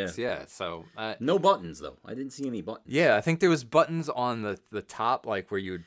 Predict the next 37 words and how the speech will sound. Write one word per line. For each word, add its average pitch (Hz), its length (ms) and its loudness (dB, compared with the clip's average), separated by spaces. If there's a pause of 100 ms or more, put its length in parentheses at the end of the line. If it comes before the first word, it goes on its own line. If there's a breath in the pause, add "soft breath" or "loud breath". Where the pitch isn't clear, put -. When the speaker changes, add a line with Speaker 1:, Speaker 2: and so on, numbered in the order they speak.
(200)
Speaker 1:
kinda, 101 180 -6
kinda 113 180 -4
Speaker 2:
That 104 60 -6
Speaker 1:
put 123 120 2
Speaker 2:
would 123 80 2
Speaker 1:
your 101 80 0
Speaker 2:
be 120 80 2
interesting 131 300 -4
Speaker 1:
index 131 220 2
Speaker 2:
if - 40 -12
they're - 80 2
Speaker 1:
fingers. 143 220 2
Speaker 2:
gonna 98 120 -4
have 98 100 -4
you 87 160 -6
press - 320 -8
the - 100 -18
screen, 85 500 -8
Speaker 1:
Yeah, 107 380 0
Speaker 2:
you - 60 -2
Speaker 1:
I 123 60 2
don't 165 200 0
Speaker 2:
know, 156 260 0
Speaker 1:
know - 40 -8
what 139 100 2
I 131 40 4
Speaker 2:
which 120 80 -4
Speaker 1:
think 151 140 0
of 92 80 0
that. 73 220 -8
Speaker 2:
that's 147 180 -2
kinda 82 240 -2
dangerous. 73 680 -8
Speaker 1:
I 104 100 -6
Speaker 2:
If 120 60 -4
Speaker 1:
don't 117 160 -4
Speaker 2:
you, 80 140 -6